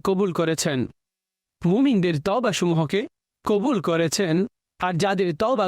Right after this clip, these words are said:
কবুল হওয়ার ব্যাপারে আল্লাহ পাকের নিজের ইরশাদ রয়েছে, আর এই ফরমান এসেছে, তো এই নিসবতের ভিত্তিতেও এই সূরা মুবারকাকে সূরা তাওবা বলা হয়ে থাকে।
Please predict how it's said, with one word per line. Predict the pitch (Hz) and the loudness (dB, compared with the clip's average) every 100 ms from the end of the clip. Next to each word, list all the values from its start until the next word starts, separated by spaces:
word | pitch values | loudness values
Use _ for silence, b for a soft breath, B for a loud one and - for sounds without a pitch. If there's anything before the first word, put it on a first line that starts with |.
| 170 | 0
কবুল | 196 214 | 0 0
হওয়ার | 190 185 175 | 0 0 2
ব্যাপারে | 175 160 180 208 170 | 0 0 -2 -2 -2
আল্লাহ | 185 196 190 | 0 0 0
পাকের | 196 185 180 | -2 -2 0
নিজের | 170 214 240 240 - | 2 2 2 0 0
ইরশাদ | 214 - 185 160 | -2 0 0 0
রয়েছে, | 160 160 - 285 - _ _ _ - | 0 0 -2 -6 -6 _ _ _ -6
আর | 190 | 0
এই | 185 | 0
ফরমান | - 196 185 262 175 185 | 0 -2 0 0 0 -2
এসেছে, | - 175 - 139 120 _ _ _ - | 0 0 0 -2 -4 _ _ _ -2
তো | 220 | 0
এই | 226 202 | 2 2
নিসবতের | 190 185 175 320 247 190 | 2 2 0 0 0 0
ভিত্তিতেও | 143 247 - 302 202 170 180 240 330 _ _ _ - | 2 0 0 -2 0 2 2 0 -2 _ _ _ -4
এই | 202 190 | -2 -2
সূরা | - 233 214 175 185 | 0 0 0 0 0
মুবারকাকে | 170 190 262 180 175 202 170 | 0 0 -2 -2 -2 -2 -2
সূরা | - 214 202 160 143 | 0 0 0 0 -4
তাওবা | 190 180 190 160 214 | -2 0 0 0 0
বলা | 185 170 180 262 | 0 0 0 -2
হয়ে | 220 196 | -2 -2
থাকে। | 160 151 165 | 0 -2 -2